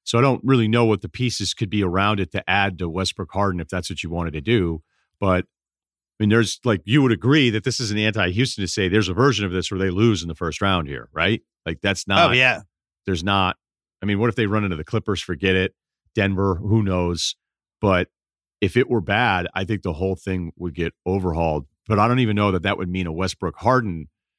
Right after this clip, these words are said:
Speaker 1: breakup. But if it were no D'Antoni, if it were no Morey, then I don't think they'd be like, "All right, cool, we're gonna keep," like, I would imagine that there'd be a difference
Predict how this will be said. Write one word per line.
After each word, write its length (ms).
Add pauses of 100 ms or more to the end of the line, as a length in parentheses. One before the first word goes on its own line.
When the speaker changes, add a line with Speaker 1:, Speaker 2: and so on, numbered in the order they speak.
(300)
Speaker 1:
breakup. 520
But 120
if 120
it 40
were 160
no 180
D'Antoni, 540
if 100
it 80
were 140
no 160
Morey, 560 (460)
then 120
I 120
don't 260
think 160
they'd 140
be 100
like, 160
"All 80
right, 180
cool, 280
we're 120
gonna 140
keep," 260 (600)
like, 180
I 80
would 120
imagine 380
that 180
there'd 200
be 140
a 60
difference 580